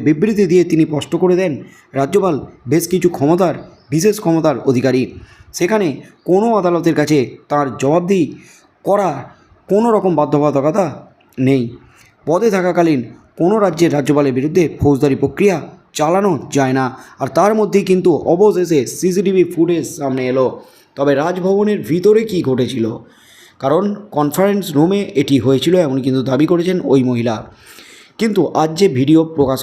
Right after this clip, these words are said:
করা হয়েছে, সেখানে রাজভবনের অন্দরের কোনো ভিডিও না থাকলেও কিন্তু অভিযোগকারী ওই মহিলাকে দেখা গেছে রাজভবনের প্রকাশ করা এই ভিডিওয়। হন্তদন্ত হয়ে তিনি একসময় ওসির রুমে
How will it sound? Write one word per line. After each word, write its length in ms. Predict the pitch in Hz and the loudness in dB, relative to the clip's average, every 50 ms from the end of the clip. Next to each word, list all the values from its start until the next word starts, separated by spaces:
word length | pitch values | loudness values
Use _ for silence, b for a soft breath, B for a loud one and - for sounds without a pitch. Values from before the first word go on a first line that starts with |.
| - - | -2 -2
করা 140 | 139 135 127 131 | 0 0 0 -2
হয়েছে, 220 | 139 135 170 170 165 | -2 0 0 0 0
সেখানে 280 | - 151 151 180 202 202 | 0 0 0 2 2 2
রাজভবনের 540 | 180 160 156 156 156 165 180 190 196 196 180 - 151 | 2 2 2 2 4 4 4 4 2 2 2 2 2
অন্দরের 360 | 151 170 202 208 185 151 131 135 - - | 4 4 4 4 4 2 0 -2 -6 -2
কোনো 200 | 143 156 180 214 220 | 0 2 2 4 4
ভিডিও 260 | 196 202 180 190 190 180 | 4 2 4 4 4 4
না 140 | 156 147 147 139 135 | 4 2 0 0 0
থাকলেও 300 | 139 139 170 202 180 143 120 120 b b b b b b b _ - | 0 2 2 2 2 0 -4 -10 b b b b b b b _ -4
কিন্তু 240 | 185 208 196 - 175 147 - - 139 | -4 0 2 2 2 2 2 0 0
অভিযোগকারী 560 | 160 185 233 226 233 - - - 170 160 151 127 - 139 - | 2 2 2 2 0 0 0 -2 0 0 0 -2 -4 -2 2
ওই 160 | 156 202 240 247 | 2 4 4 4
মহিলাকে 460 | 226 214 196 165 160 165 160 147 143 127 117 - - - - - | 2 0 0 0 0 -2 0 0 0 0 0 -4 -10 -14 -6 -4
দেখা 240 | 147 147 151 202 214 | -4 -2 0 0 0
গেছে 260 | 196 202 190 190 180 147 120 - B B B B B B B B - 131 | 0 0 0 2 2 0 0 -4 B B B B B B B B -4 -2
রাজভবনের 540 | 151 175 185 196 190 196 196 185 175 151 120 - - - - | -2 -2 0 -2 0 0 0 0 -2 -2 -4 -8 -12 -8 -6
প্রকাশ 240 | 160 165 - 214 208 208 - | -4 0 0 0 -2 0 -2
করা 160 | 185 180 170 139 123 - - - - 165 | -2 0 0 -2 -4 -8 -8 -2 0 2
এই 120 | 180 214 220 208 151 113 101 107 | 2 2 0 -4 -6 -8 -4 -2
ভিডিওয়। 400 | 120 127 135 135 135 127 120 107 - b b b b b b b b b b - | 0 2 2 2 2 2 0 -4 -6 b b b b b b b b b b -4
হন্তদন্ত 500 | 147 160 202 208 220 247 226 214 208 202 | -4 -2 -2 2 2 2 2 2 0 -2
হয়ে 180 | 190 170 160 143 - 156 | -2 0 0 -2 0 0
তিনি 120 | 151 147 139 | 0 0 0
একসময় 420 | 135 135 135 - 165 185 185 151 120 - - - - | -2 -4 -6 -4 -2 0 0 0 -2 -6 -8 -6 -6
ওসির 260 | 147 147 196 226 196 175 170 170 - - - 139 143 | -4 -2 -2 -2 -2 -2 -4 -6 -8 -4 -2 0 2
রুমে 200 | 175 208 208 | 2 2 2